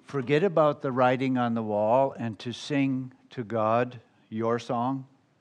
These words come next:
Just to sing out of the abundance of the heart, whether,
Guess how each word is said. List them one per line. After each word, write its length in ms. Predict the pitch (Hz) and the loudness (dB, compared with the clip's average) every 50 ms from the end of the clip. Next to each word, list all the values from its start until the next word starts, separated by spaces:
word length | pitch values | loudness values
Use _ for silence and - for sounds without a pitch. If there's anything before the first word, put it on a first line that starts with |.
| _ _ _ _ _ _ _ _ _ _ _ _ _ _ _ _ _ _ _ _ _ _ _ _ _ _ _ _ _ _ _ _ _ _ _ _ _ _ _ _ _ _ _ _ _ - - _ _ _ _ _ _ _ _ _ _ _ _ _ _ _ _ _ _ _ _ _ _ _ _ _ _ _ _ | _ _ _ _ _ _ _ _ _ _ _ _ _ _ _ _ _ _ _ _ _ _ _ _ _ _ _ _ _ _ _ _ _ _ _ _ _ _ _ _ _ _ _ _ _ -20 -20 _ _ _ _ _ _ _ _ _ _ _ _ _ _ _ _ _ _ _ _ _ _ _ _ _ _ _ _
Just 240 | - 165 156 - - | -6 -6 -6 -4 -4
to 100 | 170 143 | -6 -6
sing 340 | - - 170 151 156 160 | -2 0 0 0 2 2
out 160 | 156 139 139 135 | 2 2 2 2
of 120 | 139 120 | 0 -2
the 100 | 139 135 | -2 -2
abundance 560 | 131 117 131 131 139 143 139 143 143 135 - | 0 2 2 2 2 0 -2 -4 -4 -4 -2
of 180 | 151 139 123 120 | -2 -2 -2 -2
the 120 | 131 127 | -2 -2
heart, 420 | 107 127 127 120 123 143 139 - - | 0 0 0 2 2 0 -4 -6 -6
whether, 460 | 123 135 143 139 139 139 131 120 | -2 -2 0 0 0 0 -2 -2